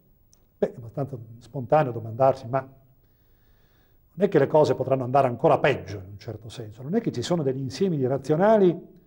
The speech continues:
che non solo non hanno massimo, ma tali che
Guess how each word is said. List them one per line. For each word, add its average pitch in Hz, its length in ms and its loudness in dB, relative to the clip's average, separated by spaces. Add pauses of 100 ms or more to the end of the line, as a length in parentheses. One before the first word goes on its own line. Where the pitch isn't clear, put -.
(540)
che - 140 -20
non - 100 -20
solo 233 240 6
non 127 160 0
hanno 123 200 0
massimo, 110 580 -8 (1120)
ma 196 180 0
tali 262 520 4
che 202 440 2